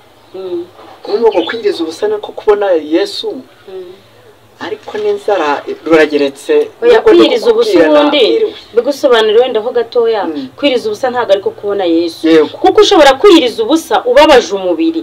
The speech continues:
Speaker 2: Mm.
Speaker 1: Nta kindi kintu ugambiriye.
Speaker 2: Yego.
Speaker 1: Ni ukuvuga ngo kwiriza ubusa bigufasha kuyobora umubiri wawe.
Speaker 2: Icyo ndashaka kukubwira,
Speaker 1: Mm.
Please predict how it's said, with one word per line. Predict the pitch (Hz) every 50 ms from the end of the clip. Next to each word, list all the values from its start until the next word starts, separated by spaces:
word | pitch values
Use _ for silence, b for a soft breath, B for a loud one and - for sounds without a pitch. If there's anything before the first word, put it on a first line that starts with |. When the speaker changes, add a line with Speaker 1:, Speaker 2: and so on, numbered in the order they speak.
| - - -
Speaker 2:
Mm. | 160 160 156 147 143 139 131 127 123 127 - - _ _ _ _ _ _ _ _ _ _ _ - _ _ _ _ _ _ _ _
Speaker 1:
Nta | 277 349 403 381 339 320
kindi | - 311 320 349 349 349 330
kintu | - - 285 262 226 240
ugambiriye. | 220 - 214 208 202 196 196 214 220 185 175 160 - 147
Speaker 2:
Yego. | 135 131 - - - - - _ _ _ _ _ _ _ B B B B B B
Speaker 1:
Ni | 311 370
ukuvuga | 415 - - 415 415 466 466 330 320 269 262
ngo | 262 262
kwiriza | 262 415 453 392 349 330 285 247 208 240
ubusa | 233 233 330 339 - - - 196 170 165 156 147 B B B B B B B B - - _ _ _ _ _ _ - 262
bigufasha | 254 320 294 - - 285 285 - - 302 262 - 302 262
kuyobora | 262 - 269 269 262 240 240 226
umubiri | 226 226 220 208 196 208 202
wawe. | 190 185 190 175 165 160 160 160 160 - _ _ _ _ _ _ -
Speaker 2:
Icyo | - 330 - - 440
ndashaka | - 427 - - 311 - 427 415
kukubwira, | - - - - 403 - - 392 339 - 135 156 190 185 - -
Speaker 1:
Mm. | 208 202 202 196 190 185 175